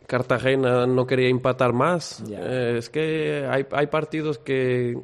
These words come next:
Speaker 1: sí, que nos quedamos así con la sensación de que, "Puah,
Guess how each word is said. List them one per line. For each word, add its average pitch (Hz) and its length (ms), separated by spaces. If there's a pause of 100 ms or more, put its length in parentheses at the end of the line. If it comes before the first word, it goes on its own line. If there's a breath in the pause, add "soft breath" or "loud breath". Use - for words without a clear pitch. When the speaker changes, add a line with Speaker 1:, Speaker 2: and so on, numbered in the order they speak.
(100)
Speaker 1:
sí, 165 380
que 127 100
nos 120 120
quedamos 127 440
así 127 220
con 127 140
la 120 100
sensación 127 600
de 127 120
que, 117 580 (120)
"Puah, 120 140